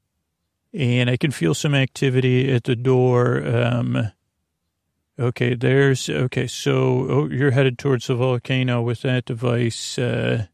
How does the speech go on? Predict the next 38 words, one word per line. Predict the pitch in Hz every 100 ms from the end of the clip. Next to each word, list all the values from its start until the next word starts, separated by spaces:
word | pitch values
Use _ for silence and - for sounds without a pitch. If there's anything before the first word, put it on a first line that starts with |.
| _ _ _ _ _ _ _ _ _ _
and | 127 120 113 131
w-, | 156
w-, | 151 135 -
that, | 131 135 - 131 -
that | 135 131 147
last | 135 131 -
piece, | 156 123
show | - 131 - 139 135
it | 135
to | 139 123
Longfeather | 117 131 127 117 131 117 113 123
and | 127 - 123
now | 123 120 123 123 139
fire | 117 - 127 120 117
it, | 117 117
uh, | 123 123 120
as | 117
far | - 131 123
as | 120
you | 120
can. | - 127 117 123 123 117 _ _ _
Okay, | 123 123
so | - 135
Longfeather | 139 151 151 143 131
is | 131
following | - - 127 127 127 123
that | 120 113
device, | 127 127 117 - -
uh, | 127 123 120 120 123 127
or | 123 120 127
whatever | 117 117 120
the | 117
piece | 113 135 120 -
of | 117
the | 117
device, | 120 120 123 120 -
the | 123
element. | 120 120 120 120 131